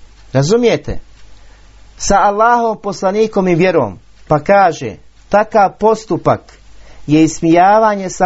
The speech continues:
Allahom ili poslanikom, ako se šali sa poslanikom, ili sa poslanikom,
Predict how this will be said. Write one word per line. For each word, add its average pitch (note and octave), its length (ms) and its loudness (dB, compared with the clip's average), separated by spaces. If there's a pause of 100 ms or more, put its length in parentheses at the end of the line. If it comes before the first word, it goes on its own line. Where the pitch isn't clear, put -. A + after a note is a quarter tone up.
Allahom F3 760 2 (300)
ili B2 200 2
poslanikom, D#3 680 -2
ako C3+ 160 -6
se C3 120 -4
šali E3+ 280 0
sa D#3+ 120 -2
poslanikom, D#3+ 520 -2 (260)
ili A3 240 0
sa G#3 200 0
poslanikom, F3 760 -4